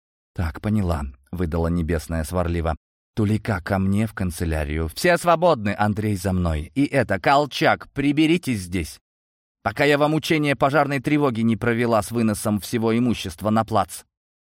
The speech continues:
«Слушаюсь, товарищ генерал», — отчеканил ротный браво и стрельнул в строй глазищами серыми зло.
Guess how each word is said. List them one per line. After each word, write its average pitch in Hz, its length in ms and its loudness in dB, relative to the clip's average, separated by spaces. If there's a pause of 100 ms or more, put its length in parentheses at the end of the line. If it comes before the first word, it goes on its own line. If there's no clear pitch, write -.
(120)
«Слушаюсь, 160 500 4
товарищ 139 360 2
генерал», — 139 460 2 (260)
отчеканил 107 720 0
ротный 107 360 0
браво 131 340 2
и 120 220 0
стрельнул 120 600 0
в - 60 -10
строй 113 340 0
глазищами 98 720 -2
серыми 90 480 -2
зло. 76 420 -6